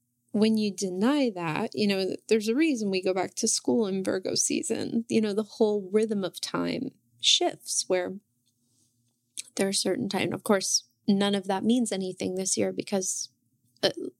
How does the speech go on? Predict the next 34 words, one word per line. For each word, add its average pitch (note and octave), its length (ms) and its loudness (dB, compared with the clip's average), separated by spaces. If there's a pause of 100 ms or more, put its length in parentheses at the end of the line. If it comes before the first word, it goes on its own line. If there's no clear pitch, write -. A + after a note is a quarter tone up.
(220)
th-, - 200 -6
what F#3+ 280 2
is G3+ 180 2
school? - 680 2
Like, - 160 -2
what F#3+ 160 2
is F#3+ 140 2
anything A3+ 460 2
<laughs> - 40 0
anymore? A3 440 2 (440)
You G3+ 80 4
know, G3 160 4
obviously, G3+ 560 2
like, G3 280 -2
this G3 200 -2
is G3 160 0
a, F#2+ 140 0 (100)
it's G#3 160 2
a G3 60 0
huge G3 680 0
time G#3 520 0
for F#3+ 400 -2
so - 640 2
many A3+ 260 0
parents, G3 500 -2
so - 200 2
many A3+ 280 2
teachers, G3+ 580 -2
where, F#3 240 0 (540)
um, F#3 460 0
the G3+ 60 0
health A3 360 0
and G3+ 140 0
well-being G#3 560 0